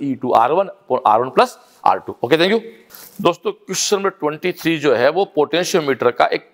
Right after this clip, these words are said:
पूरा, पूरी कुंडली इसकी जो मैंने आपको शुरू में पढ़ाई। देखो इसका मतलब क्या है, एक टेन वोल्ट की बैटरी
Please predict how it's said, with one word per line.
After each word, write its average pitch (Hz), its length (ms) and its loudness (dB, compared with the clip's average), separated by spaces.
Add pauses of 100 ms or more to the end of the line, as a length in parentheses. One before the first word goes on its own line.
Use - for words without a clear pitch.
(500)
पूरा, 208 220 6 (680)
पूरी 214 160 6
कुंडली 165 440 4
इसकी 127 300 -2
जो 143 160 6
मैंने 143 160 4
आपको 123 240 4
शुरू 117 180 -2
में 101 60 -6
पढ़ाई। 151 220 0
देखो - 400 0
इसका 220 180 4
मतलब 156 340 2
क्या 98 100 2
है, 76 180 -8 (440)
एक - 220 2
टेन 214 180 2
वोल्ट 185 280 2
की 151 80 -4
बैटरी 101 460 -4